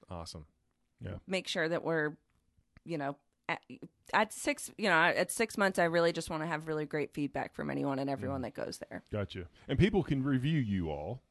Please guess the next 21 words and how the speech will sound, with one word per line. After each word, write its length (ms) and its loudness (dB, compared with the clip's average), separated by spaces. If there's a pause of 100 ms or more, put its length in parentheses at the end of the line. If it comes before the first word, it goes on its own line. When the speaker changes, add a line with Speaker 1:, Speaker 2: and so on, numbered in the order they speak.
(200)
Speaker 3:
Mm-hmm. 360 -6
Speaker 2:
On 480 2
website, 540 0
on 260 -2 (220)
Facebook? 200 0
Speaker 3:
On 180 6
Google 360 4
and 120 -4
Facebook, 400 -4
Speaker 2:
Okay, 160 0
Speaker 3:
yeah. 140 2 (200)
Speaker 2:
there 180 -2
you 60 0
go. 240 0 (200)
Gotcha. 400 -6 (260)
Speaker 3:
Yeah. 140 0
Speaker 2:
Gotcha. 260 -4 (840)
Speaker 1:
And 120 -6
I'm 140 -8 (560)
Speaker 2:
Go 180 2
ahead. 180 -2